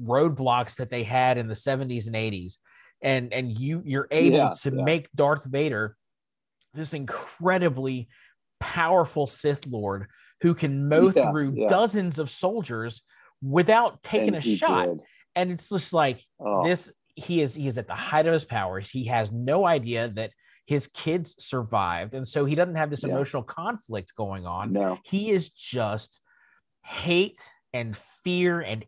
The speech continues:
Speaker 1: anger personified. And,
Speaker 2: Yeah.
Speaker 1: and this is, like, I want, I want that in the Kenobi series. That's the
Speaker 2: Me
Speaker 1: Darth
Speaker 2: too.
Speaker 1: Vader I wanna see when he confronts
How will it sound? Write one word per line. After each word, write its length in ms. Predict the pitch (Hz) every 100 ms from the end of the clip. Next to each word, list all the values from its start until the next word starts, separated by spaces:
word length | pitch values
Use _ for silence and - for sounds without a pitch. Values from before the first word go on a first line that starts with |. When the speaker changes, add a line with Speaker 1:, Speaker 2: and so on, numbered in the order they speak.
| -
Speaker 1:
anger 360 | 147 156 151 147
personified. 1040 | 147 - 131 123 104 - 101 92 95 92 _ _ _ _ -
And, 220 | 120 113
Speaker 2:
Yeah. 180 | 104 104 92 -
Speaker 1:
and 280 | 123 120 110
this 200 | 180 185
is, 200 | 160 147 127 120 - _ _ _ -
like, 200 | 131 - -
I 200 | 123 156
want, 300 | 147 147 147 -
I 160 | 143 151
want 340 | 147 151 143
that 220 | 120 101
in 100 | 117
the 80 | 117
Kenobi 400 | 127 117 107 104
series. 400 | - 98 78 - _ _ _
That's 420 | 123 123 143 147 -
the 100 | 151
Speaker 2:
Me 40 |
Speaker 1:
Darth 220 | 123 135
Speaker 2:
too. 60 | 123
Speaker 1:
Vader 240 | 123 120 113
I 60 |
wanna 200 | 117 113
see 300 | - - 120
when 160 | 110 113
he 160 | 117 143
confronts 520 | 135 113 127 120